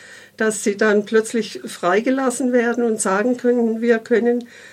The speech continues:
frei gehen und wir werden nicht wieder wie Tiere gejagt. Das ist ein ganz entscheidender Punkt und hat viel zu diesen Massenaktionen beigetragen. Es führte dann zu Boykotts, also,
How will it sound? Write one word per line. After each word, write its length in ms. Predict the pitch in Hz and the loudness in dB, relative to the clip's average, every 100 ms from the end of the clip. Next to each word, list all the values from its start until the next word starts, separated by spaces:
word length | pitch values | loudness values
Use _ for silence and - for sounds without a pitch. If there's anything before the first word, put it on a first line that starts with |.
| - | -20
frei 600 | - - 175 208 240 247 - | -12 -2 2 4 4 2 2
gehen 420 | 202 208 247 262 | 4 8 8 6
und 300 | 254 220 208 | 2 2 4
wir 160 | 220 220 | 2 4
werden 300 | 233 240 233 | 0 0 2
nicht 300 | 247 254 240 | 2 0 0
wieder 340 | 208 226 220 | 2 2 -2
wie 180 | 226 214 | -2 -4
Tiere 420 | - 226 233 240 | 0 2 4 4
gejagt. 640 | 233 226 196 220 254 - - - - - | 2 -4 -2 -2 -6 -12 -20 -20 -20 -6
Das 240 | 202 196 | -4 -2
ist 240 | 247 208 254 | -4 -6 -2
ein 260 | 226 190 | 4 4
ganz 280 | 190 196 226 | 4 0 0
entscheidender 640 | 240 214 208 214 233 226 | -2 -2 -2 -2 -2 -2
Punkt 560 | 208 - 214 269 294 - - - - - | -4 0 2 2 -4 -14 -18 -20 -10 -2
und 160 | 208 | 0
hat 200 | 202 196 | 0 -4
viel 360 | - 220 240 247 | -4 0 0 0
zu 160 | - 226 | -2 -4
diesen 340 | 220 214 220 | -2 -2 -2
Massenaktionen 920 | 196 196 226 185 190 - 202 208 202 | -2 -4 -6 -6 -8 -4 -2 0 -2
beigetragen. 720 | 202 196 220 233 - 190 196 202 | -2 -4 -4 -6 -8 -8 -6 -6
Es 160 | 202 - | -6 -2
führte 320 | 226 226 226 | 0 2 2
dann 220 | 214 202 | 0 -2
zu 180 | 202 196 | -4 -4
Boykotts, 800 | 202 196 190 220 254 262 - - - - - - - | 0 0 -2 -2 -2 -2 -12 -12 -20 -20 -20 -20 -12
also, 240 | 185 180 | -8 -4